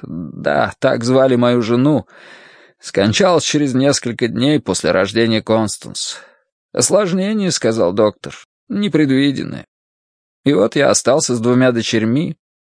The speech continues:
и без моей Хестер. Я старался, честно старался.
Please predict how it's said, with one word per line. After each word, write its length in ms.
и 100
без 240
моей 380
Хестер. 580
Я 240
старался, 680
честно 460
старался. 640